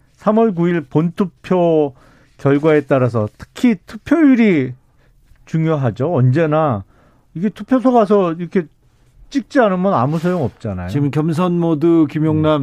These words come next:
Speaker 1: 음.
Speaker 2: 네, 그래도 이 희망적인 유리한
Speaker 1: 예.
Speaker 2: 근거들은 좀 있죠?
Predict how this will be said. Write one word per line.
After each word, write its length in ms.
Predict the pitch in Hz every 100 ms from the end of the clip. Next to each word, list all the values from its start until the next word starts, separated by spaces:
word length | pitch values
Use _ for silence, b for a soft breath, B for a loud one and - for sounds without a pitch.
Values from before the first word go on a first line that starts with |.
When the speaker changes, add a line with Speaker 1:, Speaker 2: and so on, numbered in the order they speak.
| 127
Speaker 1:
음. 20 |
Speaker 2:
네, 160 | 143
그래도 480 | 131 180 214 208 160 B B B
이 260 | - - -
희망적인 760 | - 233 254 240 196 147 131 123
유리한 540 | 160 208 226 262 226
Speaker 1:
예. 20 | 180
Speaker 2:
근거들은 600 | 175 196 220 214 226 185
좀 180 | 180 139
있죠? 460 | 131 - 220 240